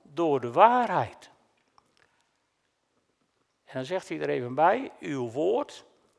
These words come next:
is de waarheid." Dus niet jouw mening of mijn mening, niet ons huishoudelijk reglement of onze statuten,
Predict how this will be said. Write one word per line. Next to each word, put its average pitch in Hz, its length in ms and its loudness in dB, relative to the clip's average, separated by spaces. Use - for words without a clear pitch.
is 156 160 -14
de 165 100 -6
waarheid." 123 760 0
Dus 143 260 -6
niet 208 300 -6
jouw 180 340 8
mening 165 560 0
of 131 180 -2
mijn 135 280 -2
mening, 202 460 0
niet 160 420 -6
ons 160 320 0
huishoudelijk 147 600 6
reglement 135 800 -2
of 131 180 -2
onze 127 300 -4
statuten, 160 640 -8